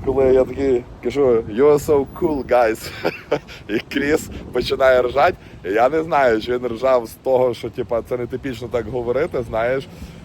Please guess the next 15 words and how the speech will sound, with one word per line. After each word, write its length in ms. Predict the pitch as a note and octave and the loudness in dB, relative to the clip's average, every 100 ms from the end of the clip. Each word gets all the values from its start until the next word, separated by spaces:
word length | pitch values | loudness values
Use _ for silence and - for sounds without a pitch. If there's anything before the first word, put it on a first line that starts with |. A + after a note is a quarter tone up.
| - | -14
чи, 500 | - C3 C3 B2+ B2+ A2 G#2+ A2 G2+ C3 | -8 -2 0 0 0 -2 -6 -8 -10 -4
ну, 160 | D3 | -4
що 160 | B2 C3+ | -2 -4
він 160 | C3+ | -4
розкосив, 640 | C3 B2+ - C#3+ - D3 A2+ | -4 -6 -6 -8 -2 0 0
типа, 220 | A#2+ A2 | -4 -4
по 140 | A#2 | -6
суті, 340 | A2 A#2+ A2 A2 | -6 -8 -6 -8
що 280 | - A#2 A2 | -6 -6 -4
це 160 | B2 | -4
якийсь 240 | A#2+ A2+ - | -6 -6 -10
пранк 380 | - B2 A#2 - | -4 -4 -4 -10
чи 60 | |
ще 140 | A2+ D3 | -8 -8
щось, 160 | D#3+ | -8